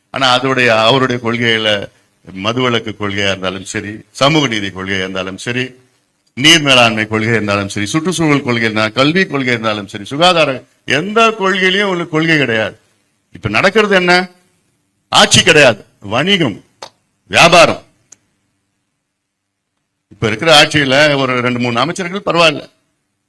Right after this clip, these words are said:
பெரும்பான்மை அமைச்சர்கள் வந்து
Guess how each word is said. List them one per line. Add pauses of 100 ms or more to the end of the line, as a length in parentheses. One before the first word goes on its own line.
(1160)
பெரும்பான்மை
அமைச்சர்கள்
வந்து